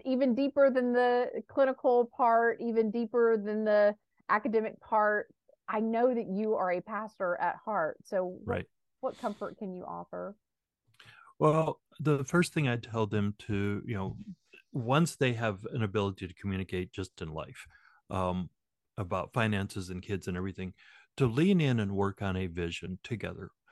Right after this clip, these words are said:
Speaker 2: What do we want our sexual relationship to look like? Um, what do we want? And accept influence from each other and start with the vision rather than start problem focused.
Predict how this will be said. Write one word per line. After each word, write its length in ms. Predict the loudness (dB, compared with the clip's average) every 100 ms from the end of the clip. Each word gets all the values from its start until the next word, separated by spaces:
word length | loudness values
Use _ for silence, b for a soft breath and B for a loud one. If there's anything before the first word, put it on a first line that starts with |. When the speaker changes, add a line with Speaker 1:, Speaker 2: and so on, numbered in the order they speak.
| b -2
Speaker 2:
What 200 | 0 2
do 100 | 2
we 140 | 2
want 540 | 0 -2 -4 -4 -10 -18 -8
our 140 | -6
sexual 400 | -6 -8 -8 -10
relationship 640 | -8 -8 -10 -10 -10 -12 -10
to 80 |
look 300 | -10 -10 -12
like? 360 | -12 -12 -14 -20 B B B B -6
Um, 240 | -4 -2
what 220 | 2 0
do 220 | 0 -6 -4
we 160 | -2 0
want? 440 | -2 -8 -10 -8
And 140 | -4 -4
accept 420 | -2 -4 -2 -2
influence 420 | -4 -4 -6 -6
from 200 | -8 -8
each 180 | -6 -8
other 200 | -4 -4
and 140 | -4
start 520 | -8 -2 0 0 -2 -8 -2
with 320 | 0 0 -4 -12
the 220 | -4 -4
vision 480 | 0 2 2 -2 -2
rather 320 | -2 -2 -4
than 240 | -4 -4 -6
start 380 | -4 -4 -4 -10 -8
problem 380 | -6 -4 -6 -8
focused. 600 | -10 -10 -12 -14 -16